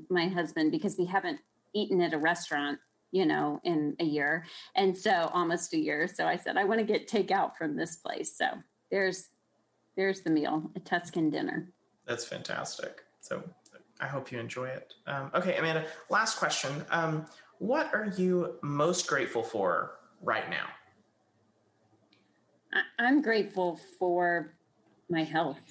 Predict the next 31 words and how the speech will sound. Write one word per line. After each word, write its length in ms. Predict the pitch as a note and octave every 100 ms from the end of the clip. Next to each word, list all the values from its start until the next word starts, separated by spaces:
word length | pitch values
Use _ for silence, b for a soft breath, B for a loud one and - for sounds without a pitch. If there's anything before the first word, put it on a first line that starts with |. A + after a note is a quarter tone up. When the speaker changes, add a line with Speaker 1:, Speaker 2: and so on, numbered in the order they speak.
| - B B
Speaker 1:
<laughs> 200 | B G3+
you 480 | C#4 F#4 E4 - F#3+
know, 300 | F3 F3 F3
and 220 | F#3 F3
the 60 | F3
health 320 | F3+ F#3 F3+
of 160 | F#3 F3+
my 200 | F3+ E3
family. 600 | E3 D#3+ D#3+ D#3 D3+ D3 -
I, 200 | F3 -
I 220 | F3+ F3+
think 400 | F3 F#3 F3 E3
that 280 | F3 D#3+ D#3 -
this 560 | - E3+ D#3+ - - - B B _ _ _ -
pandemic 640 | G3 F3+ F3+ F3 D#3+ -
has 260 | - G3+ F3+
shown 320 | - F3+ E3+
us 300 | E3 D#3+ -
that 240 | E3+ D#3
we 160 | - E3
cannot 640 | - F#3+ D#3+ D#3 D#3 D3+ - -
take 260 | - D3+ -
that 280 | D3 - - _ _ -
for 100 | E3
granted. 720 | E3 F#3 - - - - - -
And 600 | E3+ D#3 D#3 D#3 D3+ D3+
we 140 | E3+ E3
know 460 | E3 D#3 D#3 D#3
that, 240 | D#3 D#3 - -
of 100 | -
course, 680 | - F#3+ D#3+ D#3 D#3 -